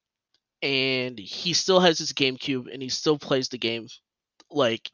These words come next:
it's, you know, brand new. He teaches his kids how to play it. Like, that game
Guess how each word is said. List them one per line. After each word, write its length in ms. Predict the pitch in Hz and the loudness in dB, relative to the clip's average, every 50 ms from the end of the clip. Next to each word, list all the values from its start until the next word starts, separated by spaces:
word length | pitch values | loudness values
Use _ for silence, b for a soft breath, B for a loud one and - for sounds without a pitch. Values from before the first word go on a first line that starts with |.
| _ - | _ -6
it's, 400 | 220 156 - - - - - - - | -4 -4 -4 -4 -6 -6 -8 -10 -8
you 120 | 233 151 | -6 -6
know, 200 | 113 107 95 90 - _ _ - | -4 -6 -8 -10 -16 _ _ -6
brand 420 | 151 147 147 139 135 135 127 123 | -2 0 2 2 2 0 -2 -4
new. 340 | 123 123 120 120 117 117 117 _ b b b b b b | -4 -4 -2 -2 -4 -6 -8 _ b b b b b b
He 100 | - 143 | -12 -8
teaches 340 | - - 139 - - - - | -6 -6 -4 -4 -4 -4 -4
his 180 | 127 117 - | -4 -4 -6
kids 260 | - - 131 123 - | -2 -2 -2 0 2
how 120 | 127 120 120 | 0 0 0
to 80 | 113 | 0
play 300 | 104 - - 117 113 110 | -6 -6 -4 -2 -2 -2
it. 100 | 110 - | -2 -4
Like, 160 | 90 127 127 - | -6 -4 0 2
that 160 | 165 202 202 | 2 2 2
game 300 | - 220 240 226 190 | 0 -2 -2 -4 -6